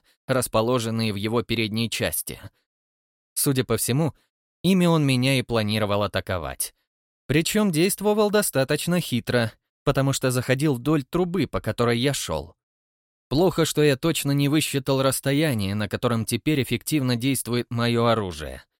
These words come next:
А идти с клинком на дрона, который однозначно даже не почувствует этого комариного укуса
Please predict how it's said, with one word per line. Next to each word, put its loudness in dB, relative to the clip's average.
А -2
идти 0
с 0
клинком 0
на 0
дрона, -2
который 0
однозначно -2
даже 2
не 0
почувствует 0
этого 0
комариного 0
укуса -2